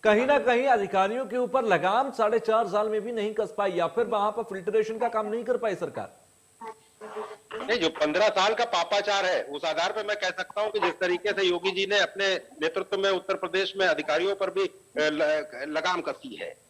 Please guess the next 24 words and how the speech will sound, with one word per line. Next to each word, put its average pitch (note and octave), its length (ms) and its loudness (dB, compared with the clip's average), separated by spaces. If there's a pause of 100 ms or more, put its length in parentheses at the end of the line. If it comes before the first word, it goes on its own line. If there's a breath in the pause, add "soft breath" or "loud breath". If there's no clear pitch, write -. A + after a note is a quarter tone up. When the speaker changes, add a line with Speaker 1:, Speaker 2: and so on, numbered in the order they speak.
(160)
Speaker 2:
ये F#3+ 60 6
निश्चित F#3+ 280 4
रूप A3 160 4
से G#3+ 120 0
बहुत F#3 280 0
बड़ा G3 180 4
बदलाव F3 420 2
है। - 240 -6 (100)
और E3 60 0
उत्तर G3+ 200 0
प्रदेश G#3 300 2
की G3 100 -4
जनता G3 300 0
बार F#3 260 -2
बार G3+ 160 0
इस G3+ 100 0
चीजों G3+ 320 0
को G3+ 100 0
समझ G3 300 -4
करके G3+ 220 0
ही F#3+ 160 2 (340)
सत्रह G#3 220 0
और G3+ 120 2
उन्नीस G3 260 0